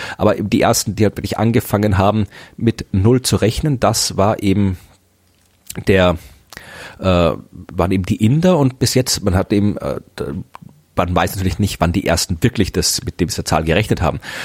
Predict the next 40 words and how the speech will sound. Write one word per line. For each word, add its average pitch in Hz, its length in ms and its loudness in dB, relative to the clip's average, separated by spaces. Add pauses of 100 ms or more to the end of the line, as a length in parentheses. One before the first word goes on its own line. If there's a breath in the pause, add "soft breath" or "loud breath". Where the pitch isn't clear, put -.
(120 loud breath)
Aber 95 400 2
bis - 340 -2
jetzt 104 480 0
hat 117 160 -2
man 104 160 0
eben 92 280 0 (140)
die 104 280 0
Manuskripte, 95 560 0
die 95 80 0
man 87 100 2
gehabt 92 320 -2
hat 120 80 0
und 92 140 0
die 87 40 2
man 90 280 0
halbwegs - 540 0
zeitlich - 460 -4
zuordnen 98 520 0
konnte. 117 420 0 (400 loud breath)
Es - 100 -4
war 90 120 4
eben 92 80 2
so 104 100 2
ein 92 80 2
Manuskript, 92 800 0
das, - 280 0
äh, 82 200 2
achtzehnhundertachtzig - 760 -2
entdeckt - 380 -2
worden 127 200 2
ist. - 280 0 (880)
Das 104 180 0
sogenannte, 92 560 2 (480 loud breath)
äh, 85 180 -2
Bakshali-Manuskript, 131 1400 0
und - 160 -4
das 113 320 2
wurde 110 180 4
halt 110 140 0
so 101 160 2